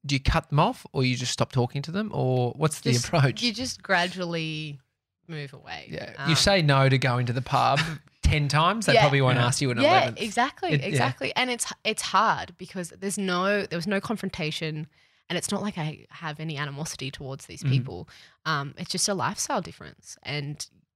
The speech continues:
Speaker 2: yeah, there was a point in time when, yeah, I was interested in going out every weekend, um, but I just don't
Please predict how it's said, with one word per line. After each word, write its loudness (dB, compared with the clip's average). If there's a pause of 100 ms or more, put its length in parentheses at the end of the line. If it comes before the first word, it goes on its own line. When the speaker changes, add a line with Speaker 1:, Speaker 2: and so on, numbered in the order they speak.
(100)
Speaker 2:
yeah, -2
there -6
was -8
a -12
point -8
in -8
time -10
when, -8
yeah, -8
I -4
was -6
interested -10
in -12
going -12
out -8
every -14
weekend, -16 (400)
um, -8 (140)
but -10
I -6
just -10
don't -8